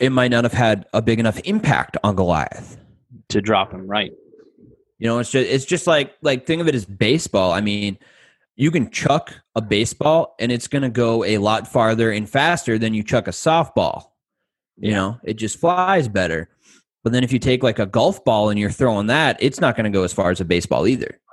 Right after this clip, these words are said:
Speaker 2: Right.
Speaker 1: You know, so he, he ended up picking up the perfect stone to take down Goliath.
Speaker 2: Yeah.
Speaker 1: And, uh,
Speaker 2: And I think too, one, just kind of a side note here, you know, David, David does grab five stones.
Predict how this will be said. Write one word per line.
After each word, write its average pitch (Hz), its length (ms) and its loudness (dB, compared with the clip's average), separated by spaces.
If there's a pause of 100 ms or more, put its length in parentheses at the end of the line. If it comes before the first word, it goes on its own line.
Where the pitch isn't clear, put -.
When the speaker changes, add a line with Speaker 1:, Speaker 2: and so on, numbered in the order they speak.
(140)
Speaker 2:
Right. 90 320 -4 (800)
Speaker 1:
You 107 100 -6
know, 104 220 -2
so 104 400 -2
he, 90 500 -4
he 120 220 0
ended 131 180 0
up 113 100 -4
picking 127 280 0
up 123 140 0
the 113 120 0
perfect 123 500 0
stone 95 580 0 (640)
to 120 140 0
take 110 280 0
down 110 240 0
Goliath. 95 680 -2 (920)
Speaker 2:
Yeah. 101 240 0
Speaker 1:
And, - 100 -16 (180)
uh, 87 100 -10
Speaker 2:
And 120 80 2
I 123 40 2
think 151 300 -2
too, 143 280 2
one, 117 440 0 (360)
just 110 220 -4
kind 123 180 0
of 104 80 -4
a 98 60 -8
side 110 260 -2
note 101 200 -6
here, 101 260 -2 (320)
you 107 120 2
know, 98 120 2
David, 104 540 0
David 117 300 2
does 107 200 2
grab 104 260 0
five 95 240 0
stones. 98 520 -4